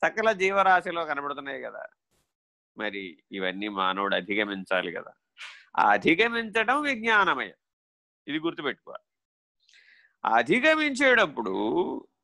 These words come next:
ఈశ్వరార్పణంగా జీవించాలి, కర్మఫల త్యాగము చేయాలి,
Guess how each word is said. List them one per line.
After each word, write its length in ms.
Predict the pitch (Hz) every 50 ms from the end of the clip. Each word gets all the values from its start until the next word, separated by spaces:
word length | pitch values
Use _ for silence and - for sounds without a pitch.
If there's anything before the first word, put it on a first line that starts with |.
| _ -
ఈశ్వరార్పణంగా 1120 | - 139 139 - 160 143 135 139 135 135 135 131 110 - 139 131 127 123 123 123 151 190 269
జీవించాలి, 680 | 254 202 165 139 113 98 - _ _ - 104 - - _ _ _ _ _ _ _ _ _ _ _ _ _ _ _ _ _ _ _ _ _ _ _ _ _ -
కర్మఫల 480 | 117 - 127 120 127 117 - 131 131 139
త్యాగము 580 | 131 - 160 156 156 160 170 185 208 240 294
చేయాలి, 760 | 311 269 190 135 117 104 95 90 95 98 98 98 101 - -